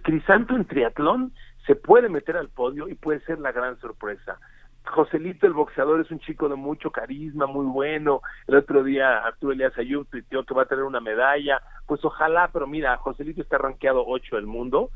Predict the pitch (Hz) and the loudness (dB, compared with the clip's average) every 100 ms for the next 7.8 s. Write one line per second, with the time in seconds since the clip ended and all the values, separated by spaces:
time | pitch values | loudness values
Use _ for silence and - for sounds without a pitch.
0 | - - - 135 156 151 147 143 139 135 | -12 -12 -4 0 6 8 8 6 2 0
1 | 123 113 113 113 120 - 135 - 113 110 | -2 0 0 0 -2 -2 -6 -2 2 2
2 | 131 160 147 143 131 117 110 - 135 117 | 2 -4 -6 -2 0 0 -2 -8 -8 -4
3 | 175 - _ - - - 127 151 143 135 | -4 -6 _ -20 -10 -2 0 2 0 2
4 | - 120 110 123 117 120 123 127 120 120 | 4 4 4 2 2 0 -2 -4 -2 -4
5 | 123 113 98 104 117 160 240 - - 127 | -4 -4 -6 -4 -2 -2 -6 -14 -16 2
6 | 147 127 127 127 117 107 107 117 117 104 | 4 6 4 0 -6 -10 -4 0 0 0
7 | 98 95 110 110 131 156 170 | -6 -6 -10 -8 -8 0 0